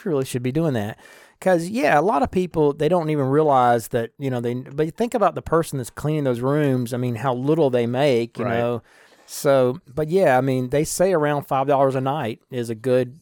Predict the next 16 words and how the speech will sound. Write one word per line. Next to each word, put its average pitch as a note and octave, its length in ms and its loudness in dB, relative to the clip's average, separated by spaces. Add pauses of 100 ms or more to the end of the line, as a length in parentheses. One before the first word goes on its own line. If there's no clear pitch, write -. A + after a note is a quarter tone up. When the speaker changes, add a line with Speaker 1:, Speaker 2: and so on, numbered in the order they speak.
Speaker 1:
good C3+ 180 -2
tip C3 280 -2
at B2 100 0
a A2 60 -2
swanky B2+ 420 -8
place, A#2+ 420 -4
couple C#3+ 300 -2
dollars B2 260 2
a B2 60 -4
night A#2+ 340 -2
at, G#2+ 140 -6 (160)
at A#2 100 -6
a A2 120 -6
lower A#2+ 380 -2
end B2 260 -4
place. A#2+ 520 -4